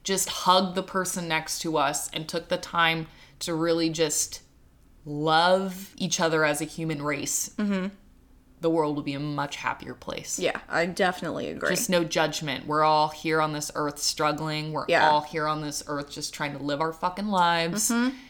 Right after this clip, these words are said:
Speaker 1: And the sooner people just accept that as fact,
Speaker 2: Yeah.
Speaker 1: and that's our reality, we're all just bumbling through this y-, fucked up universe,
Speaker 2: Yep.
Speaker 1: the same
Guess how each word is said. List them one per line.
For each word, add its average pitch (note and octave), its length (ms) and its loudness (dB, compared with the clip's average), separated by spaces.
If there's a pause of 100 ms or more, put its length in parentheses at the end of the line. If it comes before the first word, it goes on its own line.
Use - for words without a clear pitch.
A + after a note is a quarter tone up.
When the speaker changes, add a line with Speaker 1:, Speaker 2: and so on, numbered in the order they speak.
(140)
Speaker 1:
And D3 100 -10
the D3 80 -8
sooner B3+ 560 4
people B3+ 460 2
just - 420 0
accept - 640 2
that A#3+ 180 6
as A#3 220 2
fact, F#3+ 600 2
Speaker 2:
Yeah. F3+ 300 2 (100)
Speaker 1:
and E3 120 -4
that's F3+ 280 4
our G#3 120 2
reality, F#3 560 6
we're E3+ 160 4
all F#3+ 180 8
just E3+ 140 -4 (260)
bumbling C4+ 580 8
through B3+ 180 0
this A#3 200 0
y-, F3+ 220 -4
fucked - 420 0
up A#3+ 180 0
universe, F3+ 680 -2
Speaker 2:
Yep. G3+ 160 6
Speaker 1:
the G#3 60 6
same A#3 540 4